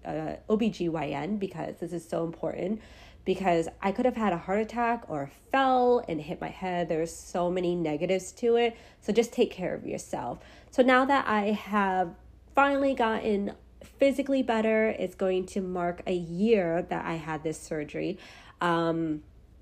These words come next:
you know, I'm just ready to be able to just create again and create on my own terms, though.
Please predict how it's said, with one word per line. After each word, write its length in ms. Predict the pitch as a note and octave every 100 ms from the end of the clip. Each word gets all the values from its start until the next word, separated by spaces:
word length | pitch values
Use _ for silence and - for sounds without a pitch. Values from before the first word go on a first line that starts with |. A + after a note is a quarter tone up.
| - - - -
you 120 | F#3
know, 420 | F3 E3 D#3+ - -
I'm 180 | F3+ F3+
just 220 | F#3+ F#3 -
ready 320 | E3 D3+ D#3+
to 160 | D#3+ F3+
be 120 | E3
able 160 | D3+ D#3+
to 200 | E3 D3+
just 340 | D#3 - -
create 580 | - - E3+ D3+ C#3 C#3+
again 560 | - D#3 C#3+ A#2 A#2 - -
and 500 | E3 D#3 D3+ D3+ -
create 420 | - C#4+ C#4 -
on 240 | - F#3+ F3+
my 260 | F3 D#3+
own 260 | - D3+ D3+
terms, 480 | - - C3 - -
though. 380 | - - -